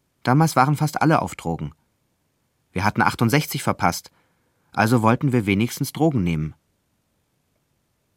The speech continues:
Eines Abends, als er sich noch mehr langweilte als sonst, fuhr Desi nach Amsterdam.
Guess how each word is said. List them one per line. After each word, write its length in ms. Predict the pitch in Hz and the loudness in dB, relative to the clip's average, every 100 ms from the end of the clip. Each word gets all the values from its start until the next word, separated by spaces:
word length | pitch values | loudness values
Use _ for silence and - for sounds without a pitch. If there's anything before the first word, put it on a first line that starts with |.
| _ | _
Eines 300 | - 143 170 | 2 2 2
Abends, 400 | - 110 185 175 | 2 2 0 -4
als 200 | - 113 | -4 -2
er 60 | 117 | -2
sich 220 | 107 - | -2 -2
noch 200 | 139 - | -2 0
mehr 200 | 98 117 | 0 2
langweilte 540 | 110 110 104 107 - | 2 4 2 2 -2
als 160 | 90 - | -4 -2
sonst, 360 | 95 123 - - _ _ _ | 0 0 -4 -18 _ _ _
fuhr 180 | - 143 | -4 0
Desi 280 | 120 110 113 | 2 2 2
nach 160 | 117 | 0
Amsterdam. 600 | - 110 - 123 80 76 | 0 -2 -2 -2 -2 -4